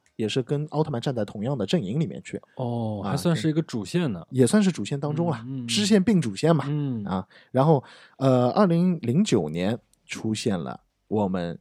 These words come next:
Speaker 1: 荧幕历史上可以说是人气最高的奥特曼。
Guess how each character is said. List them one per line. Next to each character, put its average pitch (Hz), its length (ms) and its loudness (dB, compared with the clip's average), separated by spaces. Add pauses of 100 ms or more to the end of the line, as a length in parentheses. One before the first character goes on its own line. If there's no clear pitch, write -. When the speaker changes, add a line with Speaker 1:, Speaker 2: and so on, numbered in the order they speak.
(200)
Speaker 1:
荧 110 340 0
幕 180 160 6
历 139 180 -2
史 - 160 -4
上 92 380 -4
可 - 180 -8
以 139 180 0
说 92 220 -4
是 90 340 -6
人 101 220 -4
气 101 240 -8
最 104 240 0
高 98 180 -2
的 92 120 -2
奥 92 120 -2
特 - 120 -10
曼。 - 120 -10